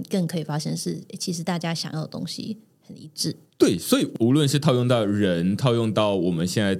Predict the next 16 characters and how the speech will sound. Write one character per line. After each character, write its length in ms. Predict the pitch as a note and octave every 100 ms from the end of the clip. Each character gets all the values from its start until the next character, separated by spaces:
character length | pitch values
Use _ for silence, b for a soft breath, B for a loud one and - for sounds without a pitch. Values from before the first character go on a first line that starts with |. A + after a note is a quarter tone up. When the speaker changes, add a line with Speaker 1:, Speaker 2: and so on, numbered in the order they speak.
| -
Speaker 2:
区 120 | -
块 160 | - G#2
市 140 | G#2
在 100 | F#2+
讨 180 | F2+ C#2
论 140 | F2 E2+
的 180 | D2+
其 140 | D2+ D#2+
中 200 | E2+ E2
一 60 |
个 160 | E2 D2+
就 100 | D#2+
是 120 | D#2+
Web 200 | D#2+ D#2+
three 280 | - F#2 C#2+ B B _
的 340 | E2 C#2+ G#1